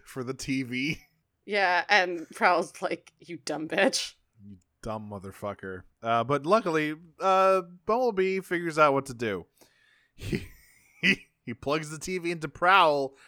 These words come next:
Speaker 1: and uses his hollow projector to project a, m-, a movie.
Speaker 2: I mean, listen,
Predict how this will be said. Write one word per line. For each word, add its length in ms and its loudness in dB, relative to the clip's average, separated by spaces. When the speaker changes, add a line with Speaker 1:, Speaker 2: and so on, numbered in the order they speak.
Speaker 1:
and 140 -4
uses 220 -6
his 240 -4
hollow 800 4
projector 640 -4
to 280 -4
project 440 -6
a, 20 -4
m-, 200 -10
a 120 -10
movie. 460 -10
Speaker 2:
I 80 -2
mean, 180 -2
listen, 540 -2